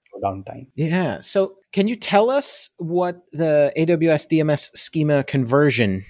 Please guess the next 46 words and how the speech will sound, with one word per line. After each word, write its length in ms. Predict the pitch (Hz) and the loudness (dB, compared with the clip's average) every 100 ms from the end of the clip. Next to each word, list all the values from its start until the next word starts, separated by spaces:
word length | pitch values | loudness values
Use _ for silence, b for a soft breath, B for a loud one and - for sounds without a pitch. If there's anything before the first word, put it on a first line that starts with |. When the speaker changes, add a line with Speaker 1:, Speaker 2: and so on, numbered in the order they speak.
| - | -8
Speaker 2:
is 440 | 120 113 113 98 - | -2 0 -2 -6 -2
all 180 | 123 117 | 0 0
about 360 | 101 101 67 - | 0 0 0 -6
and 100 | 107 | -4
Speaker 1:
Sure. 80 | 104 | -2
Speaker 2:
how 180 | 113 110 | 0 -2
that 340 | - 113 110 | -2 0 -2
fits 260 | - 107 - | -2 -4 -4
into 180 | 92 87 | -6 -6
this? 300 | 65 - - _ _ | -6 -6 -12 _ _
Speaker 1:
You 160 | 180 180 | -6 0
can 180 | 220 | 0
say 200 | 214 208 | 2 0
it 100 | 196 | 0
starts 460 | - - 156 175 - | -2 4 4 4 2
with 140 | 180 | -4
database 480 | 151 143 151 156 151 | -2 0 0 0 -4
migration 520 | 156 139 131 123 147 | -4 -4 -6 -8 -10
service 580 | 139 127 123 135 135 - - | -4 -4 -2 -6 -10 -20 -4
where 380 | 120 117 113 113 | 2 4 4 2
customers 640 | 120 - - 123 117 - | 0 -2 -2 -2 -2 -2
want 260 | 117 120 127 | -2 -2 -6
to 80 | |
move 240 | 120 120 113 | -8 -10 -10
their 140 | 113 | -10
data. 360 | 110 104 131 175 b | -10 -12 -12 -12 b
But 280 | 127 156 151 - | 2 2 2 -2
a 80 | 160 | -2
lot 300 | 143 143 175 | 4 2 2
of 200 | 214 - | -4 -6
times 420 | 160 151 160 151 | -6 -6 -8 -12
we 180 | 143 139 | -8 -6
have 200 | 143 143 | -4 -6
seen 380 | - 131 139 135 | -8 -8 -6 -2
where 160 | 135 | -2
customers 640 | 135 120 - - 139 139 127 | 0 -4 -4 -2 2 2 0
don't 440 | 113 127 135 127 117 | 0 0 2 -2 -2
know 400 | 117 135 143 _ | -2 -2 -6 _
what 340 | 160 131 147 185 | -6 2 2 2
is, 160 | 170 | -2
what 240 | 151 160 - | -2 -2 -2
could 160 | 175 | -8
be 100 | 175 | -6
my 140 | 175 160 | -8 -8
potential 560 | 139 139 123 - 135 | -8 -8 -10 -8 -8
target, 420 | 123 101 101 101 | -6 -6 -8 -16